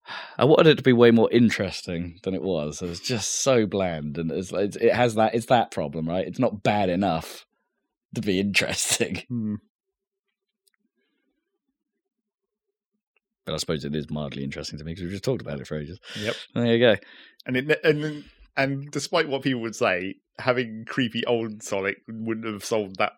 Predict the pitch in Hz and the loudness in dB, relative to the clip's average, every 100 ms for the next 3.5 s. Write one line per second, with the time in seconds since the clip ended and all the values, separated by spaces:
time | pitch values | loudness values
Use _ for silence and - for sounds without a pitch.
0 | - 143 156 175 160 143 151 139 135 135 | -4 0 2 2 4 6 8 8 4 4
1 | 131 127 135 143 - - 101 107 123 113 | 4 4 6 6 4 -14 -10 -4 -2 0
2 | 120 135 - 143 127 127 127 123 139 - | 0 0 -2 -2 0 0 0 2 0 0
3 | - - - - | -10 -8 -10 -10